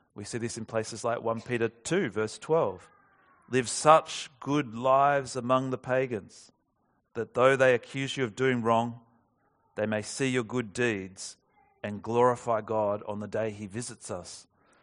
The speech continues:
The number one way someone can glorify God is by seeing who he is and turning to him, knowing him. And the third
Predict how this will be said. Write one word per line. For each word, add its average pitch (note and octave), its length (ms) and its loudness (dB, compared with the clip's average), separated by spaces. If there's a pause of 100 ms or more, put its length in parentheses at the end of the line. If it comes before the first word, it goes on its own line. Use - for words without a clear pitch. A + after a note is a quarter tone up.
(320)
The G#2+ 80 -12
number B2 320 0
one A2 380 0
way A2 300 4
someone G#2+ 340 -8
can G2+ 200 -14
glorify G#2+ 500 -4
God G2+ 480 2
is G2 220 -12
by G2+ 400 -2 (360)
seeing A#2 440 -6
who A2 180 -6
he G2+ 220 -6
is G2 180 -8
and F2 160 -16
turning A#2 380 -8
to F2+ 120 -18
him, F2 280 -16
knowing A2+ 320 -2
him. F2+ 160 -20 (1400)
And G#2 60 -6
the B2+ 60 2
third A3+ 420 8